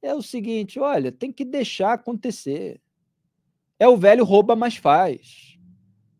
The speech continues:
Entende? Esse negócio de ficar investigando, denunciando, isso aí gera um problema econômico danado. Deixa estar. Deixa estar. Na cleptocracia, a propina é a engrenagem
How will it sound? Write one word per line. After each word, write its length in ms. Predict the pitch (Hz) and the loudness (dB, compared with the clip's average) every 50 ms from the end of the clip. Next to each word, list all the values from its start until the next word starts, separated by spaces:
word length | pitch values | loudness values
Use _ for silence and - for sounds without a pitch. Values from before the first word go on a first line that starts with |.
| _ _ _ | _ _ _
Entende? 300 | 147 143 139 - 220 220 | -12 -6 -4 -2 -2 -2
Esse 160 | 170 - 240 | -2 -4 -4
negócio 420 | 240 214 151 139 180 226 226 226 - | -4 -2 2 4 4 4 4 0 -4
de 80 | 185 | -6
ficar 380 | - - 165 143 - 151 147 147 | -4 -2 -2 0 2 2 2 2
investigando, 800 | 147 147 135 143 143 - - 147 127 117 127 139 147 139 131 | 0 -2 -4 -4 -6 -6 -8 -12 -8 -6 -6 -4 -4 -4 -4
denunciando, 540 | 131 135 139 143 147 - - - 135 139 147 | -4 -4 -4 -6 -8 -10 -12 -10 -10 -8 -8
isso 120 | 156 196 247 | -6 -6 -6
aí 260 | 269 262 262 247 208 | -4 -4 -6 -6 -4
gera 320 | 185 226 233 240 240 240 | -2 0 0 0 0 0
um 100 | 226 214 | -2 -4
problema 500 | - 226 214 180 147 165 196 214 214 202 | -4 -6 -6 -4 -4 -4 -4 -4 -6 -8
econômico 520 | 202 - 196 185 180 190 202 214 208 - 202 | -8 -6 -6 -6 -6 -6 -10 -10 -12 -12 -10
danado. 480 | 185 214 214 190 151 165 185 202 208 | -6 -6 -6 -4 -6 -6 -8 -8 -4
Deixa 320 | 220 233 240 233 - - 254 | -4 -4 -4 -4 -6 -10 -12
estar. 840 | - - - - - 143 156 185 214 247 240 233 226 220 - - - _ _ _ _ _ _ _ _ _ _ _ _ _ _ _ _ _ _ _ _ _ _ _ _ | -12 -12 -16 -10 -6 -4 -4 -2 -4 -4 -6 -8 -10 -12 -14 -16 -20 _ _ _ _ _ _ _ _ _ _ _ _ _ _ _ _ _ _ _ _ _ _ _ _
Deixa 260 | 269 269 226 - 269 | -10 -8 -8 -8 -12
estar. 560 | 233 - - - 143 147 156 180 196 170 120 | -14 -10 -4 -2 0 0 2 0 0 -4 -6
Na 140 | 151 196 196 | -8 -8 -6
cleptocracia, 1040 | - 226 240 233 - - 190 190 - 143 120 - - - 160 190 208 190 143 113 120 | -2 -2 -2 -2 -2 -4 -6 -4 -4 -6 -6 -6 -8 -8 -6 -4 -2 -2 -2 -2 -4
a 120 | 185 208 | -4 -6
propina 640 | 208 254 269 226 - 208 202 220 262 269 277 285 226 | -6 -6 -8 -8 -8 -6 -6 -6 -6 -6 -6 -6 -6
é 60 | 214 | -6
a 40 | 233 | -6
engrenagem 840 | 240 247 262 269 277 233 160 165 208 254 269 233 196 170 113 101 | -4 -2 -2 -2 -2 -2 -4 -6 -4 -6 -6 -6 -8 -10 -12 -14